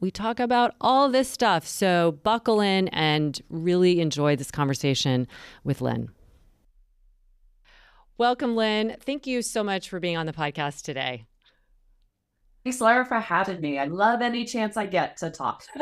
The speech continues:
Speaker 2: <laughs>
Speaker 1: I know, w-, right? Physical therapist, uh, I think you have to already like talking if you're gonna be a physical
Speaker 2: Yeah.
Speaker 1: therapist. It's not like a lab researcher where you, you could
Speaker 2: <laughs>
Speaker 1: really just kind of close off. Um, because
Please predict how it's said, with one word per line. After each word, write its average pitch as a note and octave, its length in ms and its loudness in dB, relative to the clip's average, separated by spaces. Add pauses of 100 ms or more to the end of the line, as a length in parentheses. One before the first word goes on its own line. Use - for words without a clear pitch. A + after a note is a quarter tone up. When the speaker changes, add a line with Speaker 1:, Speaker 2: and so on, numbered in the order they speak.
(380)
Speaker 2:
<laughs> G#4 600 0
Speaker 1:
I G3+ 160 0
know, A#3+ 440 2
w-, F3+ 260 -12
right? A#3 420 2
Physical D4 400 -2
therapist, A#3 720 0
uh, F3+ 180 0
I G#3 100 -2
think B3 340 -4
you A3+ 260 -4
have A3 340 -2
to G#3 300 -4
already F#3 560 -4
like E3 220 -4
talking D3+ 480 -6
if D#3+ 160 -8
you're D#3+ 100 -4
gonna D#3+ 140 -2
be D#3+ 100 -2
a D#3 40 -2
physical D#3 280 -8
Speaker 2:
Yeah. - 60 -2
Speaker 1:
therapist. B3 400 -2
It's G3+ 120 -6
not C#4+ 140 2
like E4 140 -2
a C4+ 40 2
lab G#3 380 2
researcher F3+ 640 -2
where E3 80 -2
you, D#3 260 -4
you F3+ 140 -8
could - 160 -2
Speaker 2:
<laughs> - 40 0
Speaker 1:
really E3 200 0
just D#3 260 -8
kind D#3+ 160 -4
of C#3+ 80 -10
close F#3 300 0
off. D#3 260 0 (480)
Um, A3 300 2
because G3+ 300 0